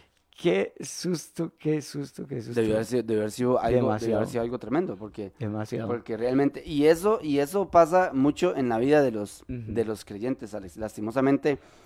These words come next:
Speaker 2: eh, hay, hay situaciones que van minando poco a poco.
Speaker 1: Bueno, Andrés, yo he escuchado gente decir, decir una expresión así, "Yo deseé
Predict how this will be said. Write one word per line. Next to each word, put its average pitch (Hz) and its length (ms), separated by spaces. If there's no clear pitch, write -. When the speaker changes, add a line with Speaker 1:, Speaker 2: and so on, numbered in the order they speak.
Speaker 2:
eh, 120 540
hay, 151 580
hay 127 200
situaciones 139 720
que 113 160
van 139 340
minando 131 640
poco 123 200
a 113 80
poco. 110 380
Speaker 1:
Bueno, 175 320
Andrés, 151 600
yo 139 220
he 165 40
escuchado 196 440
gente 190 240
decir, 156 480
decir 139 680
una 160 200
expresión 156 500
así, 156 340
"Yo 147 220
deseé 180 500